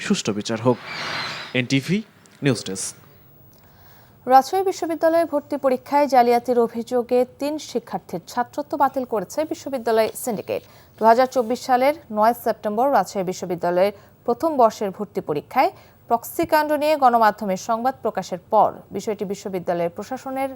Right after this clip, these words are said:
Speaker 2: নজরে আসে। ওই বছরের পনেরো সেপ্টেম্বর পাঁচ সদস্য বিশিষ্ট একটি তদন্ত কমিটি গঠন করে বিশ্ববিদ্যালয়ের প্রশাসন।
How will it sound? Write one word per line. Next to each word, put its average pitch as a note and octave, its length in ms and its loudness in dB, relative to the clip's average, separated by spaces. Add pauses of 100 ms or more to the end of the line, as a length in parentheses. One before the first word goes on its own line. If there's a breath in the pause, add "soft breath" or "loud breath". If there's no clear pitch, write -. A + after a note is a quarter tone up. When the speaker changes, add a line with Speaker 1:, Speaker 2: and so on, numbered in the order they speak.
Speaker 2:
নজরে A3+ 320 -2 (100)
আসে। - 180 -10 (520 soft breath)
ওই B3 160 10
বছরের C#4+ 400 4 (160)
পনেরো A#3 280 0 (120)
সেপ্টেম্বর C4 540 2 (600)
পাঁচ B3 180 4 (140)
সদস্য A3+ 280 0 (120)
বিশিষ্ট - 280 -8 (140)
একটি - 140 -6 (100)
তদন্ত F#3 280 0 (100)
কমিটি F#3 260 -2 (120)
গঠন G#3+ 200 0 (100)
করে C#4 120 4 (140)
বিশ্ববিদ্যালয়ের B2 580 -6
প্রশাসন। F3 380 -8